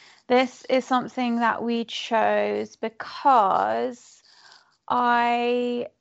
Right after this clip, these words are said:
am a big, big, big mulled wine fan. It's about the only time I drink red wine is when it's in the mulled wine way. So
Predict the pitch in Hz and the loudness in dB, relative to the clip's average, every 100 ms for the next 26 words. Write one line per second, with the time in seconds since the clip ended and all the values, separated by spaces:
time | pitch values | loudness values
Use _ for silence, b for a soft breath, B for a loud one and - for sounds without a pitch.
0 | _ - 233 220 220 - 302 320 320 285 | _ -4 0 0 -2 -2 2 4 4 4
1 | - 214 - _ _ _ - 226 214 202 | -2 -18 -18 _ _ _ 2 4 4 2
2 | 208 - 196 - 269 269 262 - - 220 | -6 -14 -18 -4 0 2 0 -2 -6 -4
3 | 208 220 285 277 269 262 254 254 262 - | 2 2 2 0 0 2 2 2 0 -4
4 | - 220 202 196 202 202 208 - 233 - | -4 0 0 0 -2 -4 -6 -6 -8 -6
5 | 226 - 240 226 226 226 220 214 220 220 | -10 0 2 2 0 -4 -2 -4 -4 -6
6 | 208 208 - 214 - 202 202 196 196 196 | -4 -6 -6 -8 -2 -2 -2 -4 -2 -2
7 | 202 - 220 208 101 101 - 104 104 98 | -4 -6 -6 -4 -2 -4 -4 -4 -2 -2
8 | 98 107 b b b b 226 220 202 190 | -2 -6 b b b b 6 6 6 4
9 | 190 190 190 185 185 185 185 - 202 - | 2 2 4 4 0 -2 -6 -6 -2 -2
10 | - - - B B B B - - 247 | -2 -8 -12 B B B B -18 0 4
11 | 233 226 226 226 240 | 6 6 4 0 -2